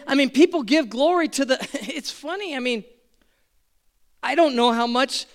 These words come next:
some of the, uh, say it's an expensive bottle of wine, and it has a logo on it, I'm sure, right? I mean, most things do.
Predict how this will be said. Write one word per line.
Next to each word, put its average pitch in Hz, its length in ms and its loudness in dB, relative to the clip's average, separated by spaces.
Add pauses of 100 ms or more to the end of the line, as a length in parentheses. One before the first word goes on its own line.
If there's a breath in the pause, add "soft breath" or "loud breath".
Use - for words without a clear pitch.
some 247 240 -4
of 254 100 -2
the, 214 220 -2 (560)
uh, 226 180 0
say 294 180 -2
it's 294 140 -6
an 285 80 -4
expensive 277 600 -2
bottle 247 340 0
of 240 80 -2
wine, 247 440 -2 (1300 loud breath)
and 247 160 2
it 247 80 2
has 226 220 2
a 220 60 0
logo 196 500 0
on 175 240 -4
it, 208 100 -6
I'm 170 120 -8
sure, 190 420 -6 (120)
right? 185 260 -8 (160)
I 165 60 -18
mean, 151 320 -18
most 160 300 -14
things 156 240 -14
do. 170 280 -8